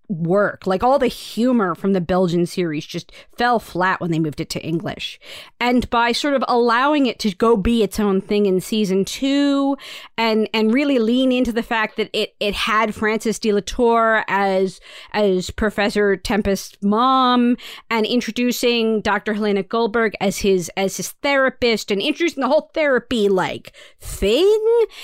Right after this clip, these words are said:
and, and, and everything just really helped season two a lot. And I know a lot of people tuned into season two, and it was very popular. And season three is coming out in the U K and will most likely make its way over here next year.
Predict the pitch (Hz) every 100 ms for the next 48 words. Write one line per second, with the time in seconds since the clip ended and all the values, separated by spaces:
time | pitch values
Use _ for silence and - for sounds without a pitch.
0 | - - 285 285 254 - 269 269 269 254
1 | - - 294 285 262 - 254 311 359 415
2 | 392 311 285 - 220 302 349 277 196 170
3 | - 220 240 - - 214 190 190 202 185
4 | 165 170 170 165 - 220 226 226 240 247
5 | 220 220 - 226 214 - 202 196 208 240
6 | - 247 240 247 254 247 233 - - 247
7 | 247 - 254 285 - 214 214 220 214 214
8 | 202 - - - 269 262 302 294 311 262
9 | 285 285 269 254 - 254 233 220 214 247
10 | 302 277 220 190 - 190 185 202 208 226
11 | 240 - 233 233 208 196 190 - 196 190
12 | 170 - 202 202 - - - 202 180 143